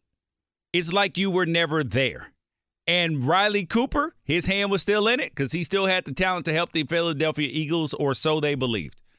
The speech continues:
Same thing with Mason Rudolph. He wasn't a great quarterback, but guess what? He's still a serviceable backup. And without proof, and probably even if there was proof, eh,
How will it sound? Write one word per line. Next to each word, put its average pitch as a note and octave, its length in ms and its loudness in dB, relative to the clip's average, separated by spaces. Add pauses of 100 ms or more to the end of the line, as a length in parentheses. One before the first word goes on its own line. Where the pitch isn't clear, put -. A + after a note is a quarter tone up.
(320)
Same F#3+ 340 0
thing F#3 320 -2
with E3 140 -2
Mason D3 420 0
Rudolph. B3+ 400 2
He C#3+ 140 0
wasn't F3+ 260 0
a F3+ 60 -2
great F3+ 260 -2
quarterback, A#3+ 560 2
but G3 200 -4
guess G#3+ 220 0
what? G#3 200 0
He's F#3 180 -4
still A3+ 260 0
a G#3+ 60 2
serviceable G#3 640 0
backup. G#3 500 0 (960)
And F3 520 0
without G3 580 0
proof, A#3+ 520 2
and G#3+ 300 0
probably C4 440 2
even B3 280 2
if A3 80 -4
there A#3 160 2
was A#3+ 260 2
proof, A3 400 0 (1000)
eh, B3+ 260 4